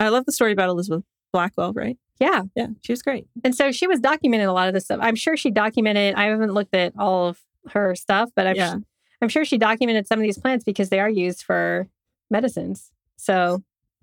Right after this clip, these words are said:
Speaker 1: That's very cool.
Speaker 2: <laughs> Did you just yawn?
Speaker 1: <laughs> Listen.
Speaker 2: Tried to cover it.
Speaker 1: Trying to cover it.
Speaker 2: So Megan.
Speaker 1: Oh, Jen.
Speaker 2: So I guess, you know, what would you, I know you probably wouldn't collect anything you're not sure of,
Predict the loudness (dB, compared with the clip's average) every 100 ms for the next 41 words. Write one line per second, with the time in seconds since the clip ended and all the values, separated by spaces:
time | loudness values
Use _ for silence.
0 | -6 -4 -2 -2 -2 -2 -4 -6 _ -12
1 | -12 -14 -20 -20 _ _ _ _ _ -18
2 | -8 -4 -2 -2 0 0 2 4 4 2
3 | 2 0 0 -2 -4 -8 -12 -12 -16 -20
4 | _ -10 -10 -8 -8 -6 -2 -2 -2 -4
5 | -2 -2 0 -2 -6 -16 _ -12 -6 -6
6 | -6 -8 -12 -14 -18 -2 0 2 2 2
7 | 2 0 -2 -6 _ -10 -8 -6 -4 -2
8 | -4 _ _ -20 -20 _ _ _ _ -4
9 | 0 2 2 0 -2 0 -2 -2 -2 0
10 | 0 -2 -2 0 0 0 -2 -6 -4 -6
11 | -2 0 0 0 0 0 2 2 2 0
12 | 0 0 2 2 0 -2 0 0 0 -2
13 | -2 -2 -2 -2 -2 -2 0 -2 -4 -10
14 | -4 0 2 2 2 2 0